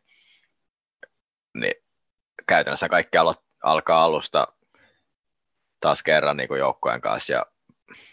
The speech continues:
Lauri Kaisillakin taitaa olla vaan vuoden sopimus, jos nyt jatkaa edes tämän kauden lo-, loppua, ja todennäköisesti, jos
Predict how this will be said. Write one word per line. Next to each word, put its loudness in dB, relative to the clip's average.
Lauri 2
Kaisillakin -4
taitaa 0
olla 2
vaan 0
vuoden 0
sopimus, -6
jos -6
nyt -6
jatkaa 0
edes -2
tämän -2
kauden -2
lo-, -6
loppua, -6
ja -2
todennäköisesti, -4
jos -6